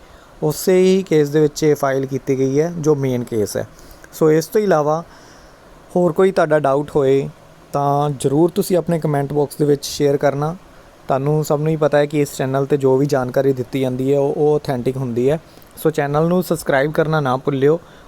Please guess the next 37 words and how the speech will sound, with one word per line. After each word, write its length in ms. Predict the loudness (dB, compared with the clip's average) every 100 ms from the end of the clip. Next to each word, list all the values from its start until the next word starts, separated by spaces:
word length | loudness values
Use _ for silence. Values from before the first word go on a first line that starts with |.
| -2
ਔਰ 160 | -2 0
ਨਾਲ 220 | 0 0
ਦਿੱਤੇ 200 | 0 2
ਹੋਏ 80 | 2
ਬੈਲ 260 | 2 2
ਆਈਕਨ 240 | 0 0 -2
ਦੇ 60 |
ਬਟਨ 220 | -2 -2 -2
ਨੂੰ 160 | -2
ਜ਼ਰੂਰ 280 | 0 2 2
ਦਬਾ 220 | 2 0
ਲਓ। 140 | -2 -6 -16 -20 -20 -14 -2
ਔਰ 160 | 2 4 4 2 0 -6 -20 -20 -20 -4
ਇਸ 180 | -4 0
ਤੋਂ 140 | 2
ਇਲਾਵਾ 420 | 2 2 2 -2 -4 -14 -20 -20 -14
ਜੋ 200 | -2 0
ਡਾਕੂਮੈਂਟ 420 | 2 0 -2 -4 0
ਵੈਰੀਫਿਕੇਸ਼ਨ 580 | 0 -2 -2 -2 0 0
ਚੱਲ 240 | 0 0
ਰਹੀ 240 | 0 0
ਹੈ, 160 | 0 -2 -10 -20 -6
ਉਸ 180 | -6 -4
ਸੰਬੰਧੀ 380 | -2 0 2 2
ਅਗਰ 160 | 2 2
ਕੋਈ 200 | 2 2
ਅਪਡੇਟ 360 | 0 0 2
ਆਏਗੀ, 400 | 2 2 0 -4 -6 -6
ਤਾਂ 100 | -2
ਤੁਹਾਡੇ 240 | 0 0 0
ਨਾਲ 180 | -2 -2
ਇਸੇ 200 | -2 -4
ਚੈਨਲ 300 | -2 -2 -2
'ਤੇ 100 | -2
ਸਾਂਝੀ 300 | -4 -4 -6
ਕੀਤੀ 240 | -6 -2
ਜਾਏਗੀ। 320 | 0 0 -2